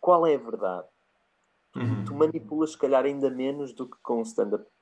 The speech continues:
Speaker 1: comedy. Stand-up comedy, tu usas o teu intelecto para levares as pessoas numa viagem em que depois
Speaker 2: Uhum.
Speaker 1: lhe vais tirar, tu como clown ainda te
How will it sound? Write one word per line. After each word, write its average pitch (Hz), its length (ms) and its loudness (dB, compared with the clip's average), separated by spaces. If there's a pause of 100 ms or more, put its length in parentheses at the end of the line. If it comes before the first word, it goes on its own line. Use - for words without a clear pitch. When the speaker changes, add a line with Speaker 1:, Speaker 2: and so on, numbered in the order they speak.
(260)
Speaker 1:
comedy. 95 440 0 (160)
Stand-up 117 380 2
comedy, 123 380 2
tu 117 100 -6
usas 113 260 -2
o 113 80 0
teu 123 180 0
intelecto 110 500 4 (560)
para 117 120 8
levares 113 500 4
as 113 120 -10
pessoas 127 440 -8
numa 117 200 -2
viagem 113 680 -2 (460)
em 113 100 -2
que 117 80 -10
depois 120 240 -4
Speaker 2:
Uhum. 117 100 -8
Speaker 1:
lhe - 20 -10
vais 113 320 4
tirar, 117 260 4 (580)
tu - 120 -16
como 143 260 -6
clown 139 420 6
ainda 139 240 0
te 139 80 -18